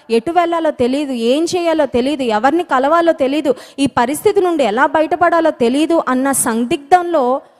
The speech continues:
ఒక రకమైన క్రాస్ రోడ్స్‌లో నువ్వు నిలబడినప్పుడు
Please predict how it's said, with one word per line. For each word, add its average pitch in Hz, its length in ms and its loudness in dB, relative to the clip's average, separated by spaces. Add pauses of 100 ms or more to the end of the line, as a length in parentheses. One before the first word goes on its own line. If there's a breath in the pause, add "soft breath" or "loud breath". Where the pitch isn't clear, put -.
(120)
ఒక 143 140 -2
రకమైన 294 680 -2
క్రాస్ 247 520 -2
రోడ్స్‌లో 370 340 0
నువ్వు 277 200 -2
నిలబడినప్పుడు 247 760 0